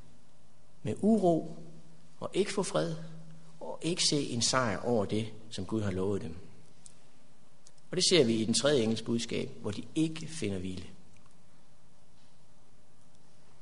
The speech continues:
Esajas kapitel treogtredive, vers fjorten. "På Sion skal syndere ryste af angst.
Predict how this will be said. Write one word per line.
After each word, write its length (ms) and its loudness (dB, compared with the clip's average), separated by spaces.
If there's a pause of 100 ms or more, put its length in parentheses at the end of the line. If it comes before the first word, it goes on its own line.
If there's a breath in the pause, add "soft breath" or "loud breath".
(1700 soft breath)
Esajas 460 10
kapitel 360 4
treogtredive, 760 10
vers 220 6
fjorten. 480 2 (1120 loud breath)
"På 120 8
Sion 440 12
skal 180 8
syndere 540 12
ryste 340 8
af 120 6
angst. 500 4